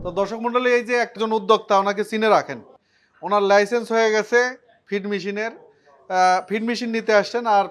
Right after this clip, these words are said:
ফিড বাজারজাত করার লাইসেন্স হয়ে গেছে। এই ফিড বাজারজাত বা মার্কেটিং বা ব্র্যান্ডিং এমন এক বিষয়, যে বিষয়টা আপনাকে একটা ছোট পর্যায় থেকে অনেক বড় পর্যায়ে নিয়ে যেতে পারে। তারই উদাহরণ হবেন,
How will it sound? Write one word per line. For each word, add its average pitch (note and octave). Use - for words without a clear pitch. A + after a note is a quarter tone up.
ফিড G#3
বাজারজাত G#3
করার G#3
লাইসেন্স F#3+
হয়ে E3+
গেছে। C3+
এই G#3+
ফিড A#3
বাজারজাত A#3
বা G#3+
মার্কেটিং A3
বা A3+
ব্র্যান্ডিং G3
এমন G3
এক F#3
বিষয়, D#3+
যে F3
বিষয়টা A3
আপনাকে G#3
একটা G#3
ছোট G#3+
পর্যায় G#3
থেকে A#3+
অনেক B3
বড় G3
পর্যায়ে F3
নিয়ে E3
যেতে C#3
পারে। D#3
তারই A3+
উদাহরণ A3
হবেন, G#3